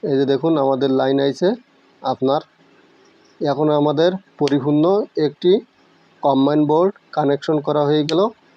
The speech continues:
দর্শক, ভিডিওটি ভালো লাগলে লাইক করবেন,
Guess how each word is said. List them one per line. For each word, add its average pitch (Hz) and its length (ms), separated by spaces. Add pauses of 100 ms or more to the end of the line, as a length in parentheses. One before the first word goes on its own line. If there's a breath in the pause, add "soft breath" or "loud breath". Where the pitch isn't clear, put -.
(180)
দর্শক, 156 360 (480)
ভিডিওটি 143 380
ভালো 143 220
লাগলে 151 400 (540)
লাইক 143 240
করবেন, 170 420